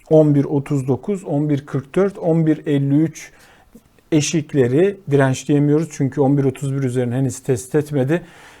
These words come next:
Ee, bu eşiklerin üzerinde gelecek kar satışlarının ne kadar sert olup olmadığı ya da alımların bunu ne kadar karşıladığına bakarak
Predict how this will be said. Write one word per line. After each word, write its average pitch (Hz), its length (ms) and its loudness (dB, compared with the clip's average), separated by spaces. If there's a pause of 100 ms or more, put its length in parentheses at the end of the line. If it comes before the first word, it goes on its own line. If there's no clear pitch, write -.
(180)
Ee, 123 500 -2
bu 185 320 6
eşiklerin 143 600 2
üzerinde 147 800 4 (200)
gelecek 147 720 2 (220)
kar 156 160 2
satışlarının 127 960 -2 (540)
ne 143 180 2
kadar 147 320 0
sert 135 380 -6
olup 120 240 -2
olmadığı 156 400 0
ya 131 140 2
da 127 160 -4
alımların 139 560 2
bunu 123 160 0
ne 127 120 -2
kadar 131 300 -4
karşıladığına 120 640 -6
bakarak 143 460 -2